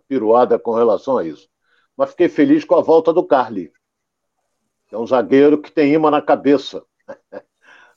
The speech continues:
Com o chuveirão na área, a bola vai na cabeça dele em todas. Então,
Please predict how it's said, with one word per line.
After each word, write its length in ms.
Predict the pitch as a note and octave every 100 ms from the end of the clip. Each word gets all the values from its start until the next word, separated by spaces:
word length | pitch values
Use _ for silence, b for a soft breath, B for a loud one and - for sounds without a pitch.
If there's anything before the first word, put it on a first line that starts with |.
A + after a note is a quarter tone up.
| _
Com 140 | C#3+ D3+
o 40 |
chuveirão 460 | - F3 E3 E3 F3
na 120 | D#3+
área, 260 | E3+ G3
a 40 | F#3+
bola 220 | E3 F#3
vai 140 | D#3+
na 80 | F3
cabeça 500 | - C#3+ E3+ G3 E3
dele 240 | C3+ E3+ D3+
em 60 |
todas. 720 | - F3 E3 B2 G2+ - - _ _ _ _ _ _ _ _ _ _ _
Então, 800 | F3+ A3+ C4+ C4+ G3+ A2+ E2